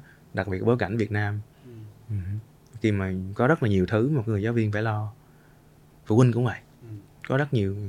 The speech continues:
Speaker 1: cơm áo gạo tiền, những cái áp lực về tài chính, những khủng hoảng kinh tế sắp tới. Con đi, đi nói là bạn con nó, nó cứ lấy đồ của con hoài hả? Rồi nó, nó cứ nói xấu con hoài.
Speaker 2: Ừ.
Speaker 1: Phụ huynh nói, "Kệ nó, con nít. Con cứ cho qua đi."
Speaker 2: Thì, ờ, một cái điều thú vị ngày hôm nay Nghĩa ghi nhận ở Tân đó là một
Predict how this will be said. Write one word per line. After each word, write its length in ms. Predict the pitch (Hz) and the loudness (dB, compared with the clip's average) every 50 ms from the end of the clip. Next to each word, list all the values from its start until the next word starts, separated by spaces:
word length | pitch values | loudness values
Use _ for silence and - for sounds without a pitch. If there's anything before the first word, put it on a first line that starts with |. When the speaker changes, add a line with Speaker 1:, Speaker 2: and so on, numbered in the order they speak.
| 95 - | -4 0
Speaker 1:
cơm 180 | - 107 107 | 2 2 2
áo 140 | 110 120 127 | 2 2 0
gạo 160 | 120 98 92 | 0 0 0
tiền, 520 | 87 95 98 95 95 92 92 90 92 92 92 | 0 0 0 2 2 0 0 -2 -4 -4 -4
những 160 | 92 98 107 | -4 -2 -2
cái 100 | 117 123 | -2 -4
áp 120 | 123 - | -4 -4
lực 140 | - 107 - | -4 -4 -4
về 80 | - 104 98 | -4 -6 -6
tài 140 | 95 95 | -4 0
chính, 260 | 95 113 110 120 143 151 | 4 4 4 6 6 4
những 160 | 131 104 104 | 4 4 2
khủng 180 | 104 95 113 | 2 2 2
hoảng 200 | 131 104 87 117 | 2 2 2 2
kinh 180 | 127 131 113 113 | 2 2 2 2
tế 200 | 120 117 123 139 | 2 2 2 0
sắp 140 | 143 151 131 127 | -2 -4 -2 -2
tới. 260 | 120 120 127 139 147 - _ - - - - - - - - - | -2 -4 -4 -6 -10 -14 _ -20 -20 -20 -20 -20 -20 -20 -4 2
Con 260 | - 113 110 110 110 | 4 6 6 6 6
đi, 200 | 113 117 117 113 | 4 4 4 4
đi 200 | 107 98 98 101 | 4 4 2 2
nói 180 | 110 127 135 | 2 2 2
là 60 | 135 117 | 2 2
bạn 300 | 101 87 85 92 98 107 | 0 -2 -4 -4 -2 0
con 200 | 110 110 110 113 | 2 2 2 2
nó, 160 | 127 131 131 | 2 0 0
nó 380 | 131 131 - - - - - 127 | 0 -2 -6 -10 -10 -6 -2 2
cứ 80 | - 139 | 4 4
lấy 100 | 135 147 | 6 8
đồ 220 | 135 104 92 92 | 8 8 8 6
của 60 | 104 | 4
con 160 | 120 120 113 110 | 4 2 2 0
hoài 360 | 104 95 92 90 90 90 92 | 0 -2 -2 -4 -4 -4 -4
hả? 420 | 98 98 101 104 104 107 113 123 - - - - - | -2 0 0 2 2 0 -2 -4 -6 -10 -12 -8 -6
Rồi 80 | 101 98 | -4 -2
nó, 60 | 113 | -2
nó 100 | 117 120 - | -2 -2 0
cứ 60 | 135 | 2
nói 160 | 135 131 135 | 2 2 4
xấu 220 | 131 139 131 156 | 4 4 4 4
con 140 | 160 156 117 | 2 2 0
hoài. 300 | 104 101 95 95 95 104 - | 0 -2 -2 -4 -8 -8 -10
Speaker 2:
Ừ. 60 | - 117 | -14 -18
Speaker 1:
Phụ 240 | 117 110 107 - | -18 -18 -10 -4
huynh 120 | - 113 120 | -2 0 0
nói, 160 | 131 135 127 120 127 | 0 0 0 -2 -4
"Kệ 180 | 85 85 87 - | -4 -2 -2 0
nó, 60 | 139 | 0
con 100 | 131 123 | 0 2
nít. 120 | 123 156 - - - - - _ _ _ _ _ _ _ - - - - - - | 2 0 0 -2 -10 -20 -20 _ _ _ _ _ _ _ -20 -20 -20 -18 -6 -4
Con 120 | 110 104 | -2 0
cứ 80 | 120 127 123 | 0 2 2
cho 120 | 113 104 | 2 2
qua 240 | 107 110 101 101 104 | 2 0 -2 -2 -6
đi." 60 | 98 - - _ - - - - - - - | -8 -10 -14 _ -20 -20 -20 -20 -20 -20 -14
Speaker 2:
Thì, 200 | - 110 107 107 | -12 -10 -8 -6
ờ, 200 | 107 104 104 107 - - _ - - 277 | -6 -8 -8 -12 -14 -20 _ -20 -10 -8
một 120 | 135 117 123 | -2 2 4
cái 80 | 147 | 6
điều 320 | 147 135 120 110 104 104 110 - - _ _ _ _ - | 8 8 8 6 4 2 -2 -6 -12 _ _ _ _ -2
thú 120 | - 156 | 2 6
vị 200 | 160 147 117 98 | 6 6 6 6
ngày 120 | 113 117 113 | 4 0 0
hôm 140 | 113 117 120 | 0 0 0
nay 140 | 123 120 | 0 2
Nghĩa 140 | 117 113 117 | 0 0 0
ghi 140 | 117 127 127 | 0 2 2
nhận 360 | 120 120 113 104 101 104 104 | 4 4 4 2 2 -2 -6
ở 120 | 107 110 113 | -6 -4 -4
Tân 300 | 120 120 117 113 117 117 | -2 -2 -2 -4 -4 -6
đó 100 | 120 131 | -6 -6
là 100 | 135 131 | -4 -4
một 100 | 110 98 | -4 -6